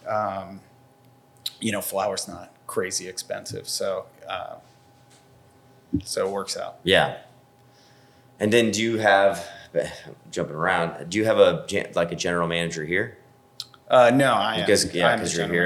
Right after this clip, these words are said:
Speaker 1: manager,
Speaker 2: every,
Speaker 1: yeah.
Speaker 2: every day?
Speaker 1: Yeah, it's really just me and, like, fi-, and, like, five other people, uh, at this place, so.
Speaker 2: Well, in this point in your career, how do you f-, define success?
Speaker 1: I don't know. I mean, I think, I think it's, I think success is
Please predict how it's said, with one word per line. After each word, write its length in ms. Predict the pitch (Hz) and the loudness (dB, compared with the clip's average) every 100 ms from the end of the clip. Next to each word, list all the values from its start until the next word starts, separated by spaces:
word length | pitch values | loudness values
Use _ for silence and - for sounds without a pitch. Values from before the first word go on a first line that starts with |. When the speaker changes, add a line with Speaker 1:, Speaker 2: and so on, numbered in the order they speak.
| 90 | 2
Speaker 1:
manager, 100 | 90 | -2
Speaker 2:
every, 120 | 82 | -4
Speaker 1:
yeah. 240 | - - | -8 -6
Speaker 2:
every 160 | 82 82 | -4 -2
day? 220 | 85 87 | -4 -4
Speaker 1:
Yeah, 220 | 139 151 156 | 2 4 6
it's 100 | 220 | 4
really 180 | 254 | 2
just 180 | 190 160 | 2 0
me 120 | 127 135 | 0 0
and, 120 | 123 | 0
like, 220 | 110 101 | -4 -4
fi-, 180 | - 127 | -6 -6
and, 240 | 113 110 - | -6 -10 -6
like, 180 | 107 - | -4 -2
five 260 | 113 107 | 0 2
other 200 | 104 98 | 0 -6
people, 480 | 90 - - - - _ _ _ - | -12 -16 -16 -16 -16 _ _ _ -10
uh, 240 | 98 104 - | -8 -8 -10
at 140 | 101 | -10
this 160 | 104 - | -8 -10
place, 300 | - 98 - | -10 -12 -12
so. 220 | - 101 - _ _ _ _ - | -14 -20 -20 _ _ _ _ -2
Speaker 2:
Well, 680 | 90 87 87 85 85 85 - _ _ | 0 2 4 4 2 -2 -14 _ _
in 300 | 98 90 90 - | -2 -2 -6 -8
this 200 | 92 85 | -6 -4
point 220 | 98 87 | -2 0
in 40 | |
your 120 | 82 | -2
career, 340 | 82 87 82 76 | -6 -4 -2 0
how 140 | 80 | -2
do 100 | 78 | -4
you 60 | 76 | -8
f-, 180 | - - - | -10 -12 -14
define 360 | - - 73 71 | -14 -4 -4 -4
success? 560 | - - 73 65 - - _ _ - - - | -6 -4 -4 -6 -10 -16 _ _ -20 -20 -10
Speaker 1:
I 80 | - | -8
don't 180 | - 170 | -6 -8
know. 160 | 180 127 | -4 -2
I 160 | 107 | -2
mean, 220 | 135 147 | -2 -2
I 80 | 143 | -2
think, 380 | 139 185 185 - - - | -2 -6 -6 -12 -20 -2
I 80 | 143 | 0
think 240 | 147 190 | 0 -2
it's, 380 | 185 - - - - _ - | -2 -2 -2 -6 -20 _ -6
I 80 | 123 | -6
think 200 | 131 170 | -2 -2
success 540 | - - - 131 131 143 | -2 -4 -2 0 0 -4
is 480 | 127 120 - - | -6 -8 -8 -8